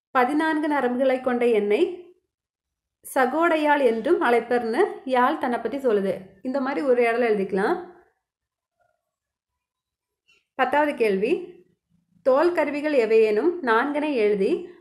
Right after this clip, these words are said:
அவை பயன்படுத்தப்படும் இடங்களை எழுதுக." தோல் கருவிகள் நான்கு எழுதிட்டு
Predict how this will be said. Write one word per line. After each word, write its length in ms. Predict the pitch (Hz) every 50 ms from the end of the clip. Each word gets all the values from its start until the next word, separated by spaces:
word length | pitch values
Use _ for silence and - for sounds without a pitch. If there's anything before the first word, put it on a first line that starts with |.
| _ _
அவை 240 | - 240 240 254 254
பயன்படுத்தப்படும் 1000 | 254 247 233 269 285 294 330 311 311 - 294 254 233 214 214 247 339 349 - -
இடங்களை 460 | 254 254 254 262 269 285 277 294 262
எழுதுக." 520 | 233 202 196 196 190 190 180 185 - - - - - - _ _ _ _ _ _
தோல் 300 | _ 262 254 285 320 320
கருவிகள் 400 | 320 311 277 269 262 269 294 302
நான்கு 400 | 277 247 233 226 254 285 277 269
எழுதிட்டு 680 | 262 226 208 220 240 226 254 226 - - 196 233 320 381